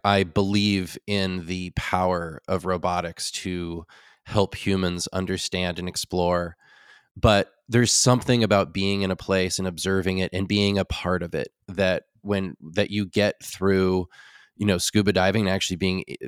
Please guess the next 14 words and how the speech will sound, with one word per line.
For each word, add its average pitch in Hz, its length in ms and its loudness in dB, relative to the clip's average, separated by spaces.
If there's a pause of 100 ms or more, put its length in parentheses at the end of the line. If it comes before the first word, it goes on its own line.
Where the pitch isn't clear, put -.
submerged 95 640 2
as 92 160 0
a 90 60 0
body. 90 640 0
<laughs> - 100 -2 (400)
But 113 140 6
also, 107 500 8
I 104 100 6
think 98 280 0
when 95 140 2
you're 92 140 2
in 90 220 -2
a 92 100 0
submersible 92 880 0